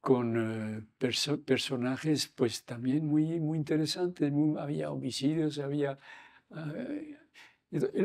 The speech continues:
el director, el director no tenía sino una idea, era quedarse lo menos posible en ese sitio. Un sitio de mucho calor, de mucha plaga, ¿no? Sobre todo al borde del Caquetá.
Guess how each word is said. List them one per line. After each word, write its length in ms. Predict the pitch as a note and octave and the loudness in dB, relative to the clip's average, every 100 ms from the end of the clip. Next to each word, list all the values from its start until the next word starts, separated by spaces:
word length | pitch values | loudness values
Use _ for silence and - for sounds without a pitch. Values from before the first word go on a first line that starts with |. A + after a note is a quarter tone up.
| - | 6
el 140 | F3+ | 6
director, 640 | G#3+ A3 - - F3 G3+ - | 10 10 10 10 10 10 0
el 140 | - C3 | -2 6
director 480 | D3 C3+ - E3+ | 6 6 4 4
no 140 | D#3+ E3 | 6 4
tenía 280 | D3+ C#3 D3 | 4 4 2
sino 260 | - C#3 | 0 0
una 160 | C#3 C#3 | 2 4
idea, 340 | C3 C3 D3+ - | 6 6 4 -6
era 280 | - C#3+ - _ _ _ _ | -6 -6 -8 _ _ _ _
quedarse 460 | - C#3 C#3 C#3+ D3 | 0 2 2 2 2
lo 120 | B2+ | 2
menos 280 | B2 C3+ C#3+ | 0 0 -2
posible 400 | - C3 D3 C3+ | -2 -4 0 0
en 80 | B2+ | 2
ese 220 | A#2+ B2 | -2 -4
sitio. 340 | G#3 G#3 - - _ _ _ G2+ G2+ _ _ - - - | -2 -4 -4 -20 _ _ _ -20 _ _ _ -20 -20 -20
Un 100 | - | -10
sitio 380 | - - D3 C3 | -8 -2 4 4
de 140 | A#2+ | 4
mucho 500 | A2 A#2 B2 B2 C#3+ | 0 0 0 0 -4
calor, 500 | - C#3+ D3+ D3+ D#3 - | -2 0 2 0 -4 -14
de 140 | - - | -20 -14
mucha 340 | F#3+ C3+ C#3+ D3+ | 0 2 2 -4
plaga, 540 | - D#3 D#3 C#3+ C#3 _ _ | 0 2 4 2 0 _ _
¿no? 140 | C#3+ D3 | -20 -20
Sobre 320 | - D3 C3 | -10 -6 -4
todo 160 | A#2+ D3 | -2 -2
al 60 | B2 | 0
borde 320 | C#3 B2 D3 | 0 4 4
del 160 | C#3 B2+ | 4 -2
Caquetá. 440 | C3 B2 - | -10 -10 -16